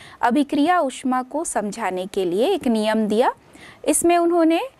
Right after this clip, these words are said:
विभिन्न प्रकार से जो एंथैल्पी परिवर्तन होता है रासायनिक परिवर्तन के दौरान, वो किस प्रकार से होता है, या जब हम किसी भी यौगिक के लिए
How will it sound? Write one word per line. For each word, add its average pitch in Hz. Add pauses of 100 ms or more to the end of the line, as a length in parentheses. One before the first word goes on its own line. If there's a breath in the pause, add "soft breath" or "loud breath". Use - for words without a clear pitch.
(220 soft breath)
विभिन्न 359
प्रकार 302
से 311
जो 240
एंथैल्पी 247
परिवर्तन 226
होता 220
है 220
रासायनिक 233
परिवर्तन 208
के 226
दौरान, 185 (360 loud breath)
वो 285
किस -
प्रकार 285
से 320
होता 269
है, 277 (300 loud breath)
या 302
जब 302
हम 359
किसी 330
भी 339 (280 loud breath)
यौगिक 233
के 269
लिए 247